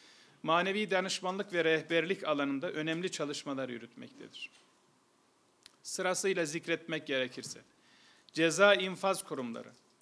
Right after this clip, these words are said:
aile ve dini rehberlik bürolarımız var, sosyal hizmet kurumları,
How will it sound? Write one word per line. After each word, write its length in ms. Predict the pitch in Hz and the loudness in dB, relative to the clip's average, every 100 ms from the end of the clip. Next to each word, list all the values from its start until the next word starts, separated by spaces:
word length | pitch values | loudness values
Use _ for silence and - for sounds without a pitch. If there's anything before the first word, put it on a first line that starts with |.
| - _ _ _ _ _ | -20 _ _ _ _ _
aile 340 | 143 165 185 214 | 4 6 6 4
ve 180 | 196 | 2
dini 540 | 180 190 190 190 190 151 | 0 -2 0 -2 -2 0
rehberlik 560 | 185 165 185 196 202 | -2 0 -2 -2 -2
bürolarımız 640 | 170 170 156 151 143 143 123 | 0 2 4 4 2 -4 -4
var, 320 | 123 131 - _ _ _ _ _ | -4 -4 -12 _ _ _ _ _
sosyal 420 | - 180 170 208 185 | -8 -4 0 0 0
hizmet 480 | 160 160 190 196 | -4 0 0 0
kurumları, 600 | - 160 147 131 113 110 | -2 2 2 0 -2 -4